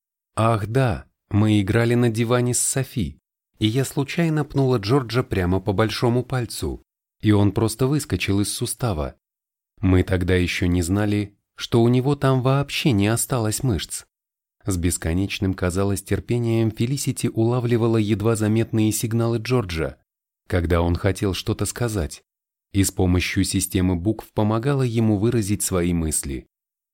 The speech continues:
Большинство его реплик были короткими, однако порой, когда она скрупулезно, по буквам,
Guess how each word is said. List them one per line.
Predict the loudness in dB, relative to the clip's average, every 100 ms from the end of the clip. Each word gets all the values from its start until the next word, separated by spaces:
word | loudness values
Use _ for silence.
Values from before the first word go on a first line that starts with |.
| _
Большинство | -4 -2 0 0 -2 0 0 2
его | 2 0
реплик | 0 0 0 -2 0
были | 0 0
короткими, | 0 -2 -2 -4 -4 -4 -6 -12 _ _ _ -2
однако | 0 2 0 0 -2
порой, | 0 0 -2 -4 -10 _ _
когда | -2 0 0 2
она | 0 -2
скрупулезно, | -2 -4 0 0 0 0 0 -2 -4 _ 0
по | 0
буквам, | 2 -2 0 0 0